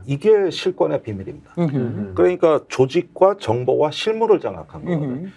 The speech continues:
Speaker 1: 이 엔에스씨를 기본 플랫폼으로 우리가 외교안보 정책을 결정하는 거거든요.
Speaker 2: 네.
Speaker 1: 근데 그 실무를 다 갖고 있는 것이죠.
Speaker 2: 음흠.
Speaker 1: 그러면 이 이야기는 대통령한테 일일 정보 올라가는 그 정보의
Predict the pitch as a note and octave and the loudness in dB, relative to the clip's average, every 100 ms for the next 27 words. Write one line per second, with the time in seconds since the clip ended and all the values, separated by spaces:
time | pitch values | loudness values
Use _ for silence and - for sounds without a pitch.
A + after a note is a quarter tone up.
0 | _ - C#3 A2 E3 F3+ F#3+ - G#3 D3 | _ 2 4 4 2 0 0 0 0 0
1 | - A2+ C#3+ C3 G3+ G3+ - D3+ A#2+ A2 | -2 0 0 0 0 0 0 -2 0 0
2 | G2 F#2+ F2+ E2+ D#2+ - _ - B2+ C#3+ | -2 -2 -2 -2 -4 -12 _ 0 2 2
3 | C#3 A#2 G#2 G2 F2+ A2 F2+ E2+ G#2+ C3+ | 0 0 -4 -4 -8 -8 -8 -6 -6 -6
4 | A2 F#2+ D#2+ D#2 D2+ A#2 D3 A2+ D3+ B2 | -6 -8 -10 -10 -10 -8 -10 -8 -8 -8
5 | - - G#3 G3 F3 - G3+ F3 D3+ - | -12 -2 0 0 -2 -2 -2 0 -2 -2
6 | - - - - A2+ E3 C#3 - - - | -8 -8 -10 -8 -8 -10 -14 -16 -18 -10
7 | E3 C#3 C3+ D3 F3+ - F#3 G#3 C#3+ D3+ | -6 -4 -6 -10 -8 0 0 0 -2 -4
8 | F3+ E3 D3+ D3 A2+ A#2+ F3 F#2+ C#2+ - | -4 0 2 2 2 -2 -2 -4 -6 -20
9 | - _ - G#2+ - F#3+ F#3+ F3 D#3+ D3+ | -20 _ 0 0 0 -4 0 0 0 -2
10 | D3+ G3 A2+ C3 D3+ F3 F3+ F3 D#3 D#3 | 2 2 2 0 2 2 2 2 2 2
11 | D3 D3 C#3 B2+ C#3 B2+ C3 D#3+ D#3+ D#3 | 2 2 2 2 2 2 0 -2 0 0
12 | D3 - A2 C3+ D3 C3+ C3+ D#3+ | 0 -4 -4 0 0 2 0 0